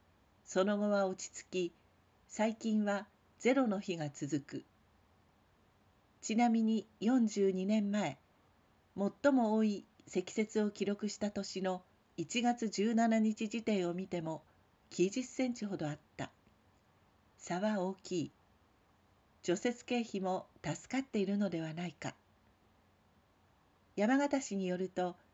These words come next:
昨冬は豪雪で、一斉除雪の回数は計十一回と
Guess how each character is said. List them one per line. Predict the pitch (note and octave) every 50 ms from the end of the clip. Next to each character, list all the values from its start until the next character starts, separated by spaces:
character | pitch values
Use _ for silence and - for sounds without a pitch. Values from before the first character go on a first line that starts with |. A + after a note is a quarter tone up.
| _ _ _ _ _
昨 | - - - G3 G3+ - -
冬 | - A3+ A3 A3 G#3+
は | G#3 G#3 G3+
豪 | - E3+ F3+
雪 | G#3 G#3+ - G#3+ G#3 - G#3
で、 | F#3 G3 G3 G3 - _ _ _ _ _ _ _ _ _ _ _
一 | - F#3+ F3+
斉 | - - - C4 B3+ B3
除 | A3+ A#3+ C4 C4
雪 | B3 A3 - G3
の | F#3 F3+
回 | E3+ - F#3+ F#3 F#3+
数 | - - G#3
は | G#3+ F#3+ E3 D#3+ D#3 C#3+ - _ _ _ _ _ _ _ _
計 | - A#3+ A#3+ A3+ G3
十 | - - - F#3 G#3 A#3+
一 | C4 C4+ - _ -
回 | - G3 G3 F#3
と | - - G3 F#3+ F#3 -